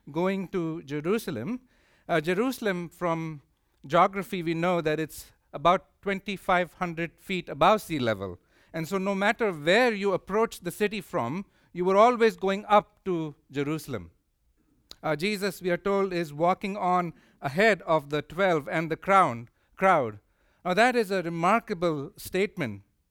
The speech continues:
especially considering what he is about to tell them and what he has told them in the past. He is about to tell them, as we read, about his impending suffering and death. Uh, his being ahead tells us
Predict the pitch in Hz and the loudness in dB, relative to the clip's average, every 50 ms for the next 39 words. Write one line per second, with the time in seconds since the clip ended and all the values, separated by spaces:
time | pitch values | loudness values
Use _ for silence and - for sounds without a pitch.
0 | _ _ _ _ _ _ _ _ _ _ _ _ - - - - - 220 220 - | _ _ _ _ _ _ _ _ _ _ _ _ -20 -20 -10 -4 -2 -2 -2 -2
1 | - 214 202 180 - 190 170 - - 202 175 185 190 190 185 175 165 175 180 175 | -4 -6 -6 -4 -4 -6 -6 -6 -8 -6 -4 -2 -2 -2 -2 -2 0 -2 -2 -2
2 | - 190 170 156 170 151 131 139 170 180 202 185 _ - 170 147 - 180 175 190 | -2 -4 -4 -4 -4 -4 0 2 2 2 2 0 _ -10 -10 -4 0 0 2 2
3 | 196 160 139 110 110 143 170 - _ _ _ _ _ - 165 165 170 160 196 220 | 0 0 -4 -6 -6 -10 -12 -16 _ _ _ _ _ -4 -2 -2 2 4 6 6
4 | 226 - 185 214 208 196 202 196 185 - - - 196 190 214 220 202 165 151 143 | 6 4 0 -4 -2 0 0 0 -2 -4 -6 -4 0 0 0 2 0 0 -2 -2
5 | 143 170 - 156 151 147 151 - - 185 170 143 123 - - - - - _ _ | -4 -6 -6 -6 -6 -6 -4 0 2 2 2 2 0 -4 -10 -18 -20 -20 _ _
6 | _ _ _ _ - 185 196 190 190 180 160 160 202 247 269 254 - 240 202 - | _ _ _ _ -6 -6 -2 -2 -2 0 2 2 4 4 2 2 -2 -6 -2 2
7 | 202 196 208 214 190 190 180 180 165 156 156 160 175 165 156 170 208 202 180 165 | 2 4 4 4 2 0 -2 -2 -4 -4 -4 -2 -2 0 2 4 4 4 4 2
8 | 151 151 143 165 165 185 - - 160 147 156 156 160 147 _ - 202 202 208 180 | 0 0 2 2 2 2 0 -4 -8 -6 -6 -8 -8 -4 _ -2 -2 0 -2 -4
9 | 208 196 196 202 - - - - 180 175 - - 175 175 156 151 165 156 151 147 | -4 -6 -6 -8 -12 -6 -4 -2 -2 -2 -4 -8 -8 -8 -8 -8 -6 -6 -6 -6
10 | 139 139 - 139 139 147 120 98 - _ _ _ _ _ _ _ _ _ _ - | -6 -8 -6 -2 0 0 0 0 -4 _ _ _ _ _ _ _ _ _ _ -8
11 | - 180 - 170 185 190 165 160 160 196 196 196 196 190 175 - - 175 165 151 | -6 -4 0 0 0 0 -2 -2 -4 -2 -2 -2 -2 -4 -6 -6 -4 -4 -2 2
12 | 196 240 240 175 170 - - 202 214 233 247 214 175 180 160 175 180 - - | 2 4 4 2 0 0 0 2 2 2 2 2 0 -2 -2 -2 -2 -6 -10